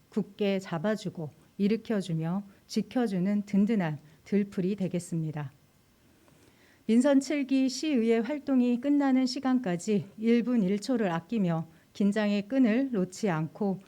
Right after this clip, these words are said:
의정 활동에 전념하도록 하겠습니다.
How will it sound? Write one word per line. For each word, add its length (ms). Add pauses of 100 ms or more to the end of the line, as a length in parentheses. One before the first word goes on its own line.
(140)
의정 420
활동에 520
전념하도록 960
하겠습니다. 720